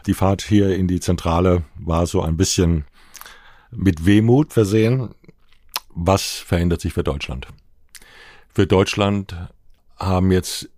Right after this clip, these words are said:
endgültig sozusagen die rosigen Zeiten ein Ende gefunden. Für Deutschland wird's ein bisschen ungemütlicher. Wir reduzieren die Energieimporte aus Russland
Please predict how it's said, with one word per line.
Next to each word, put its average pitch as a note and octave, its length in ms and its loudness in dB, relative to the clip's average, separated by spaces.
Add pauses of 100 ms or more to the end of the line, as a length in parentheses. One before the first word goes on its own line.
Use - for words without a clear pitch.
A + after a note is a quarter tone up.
(160)
endgültig F#2+ 640 2 (160)
sozusagen E2 640 0 (320)
die F#2 80 2
rosigen D#2+ 500 0
Zeiten D2+ 600 -6
ein D#2 140 -6
Ende C#2 240 -10
gefunden. A#1+ 500 -12 (920)
Für - 100 -4
Deutschland G2+ 360 0
wird's G2 160 0
ein E2+ 80 0
bisschen E2 240 -4
ungemütlicher. D2+ 800 -4
Wir D#2 180 -6
reduzieren F2+ 480 2
die E2 300 0 (140)
Energieimporte F2 1040 0
aus - 260 -4
Russland F#2 540 -4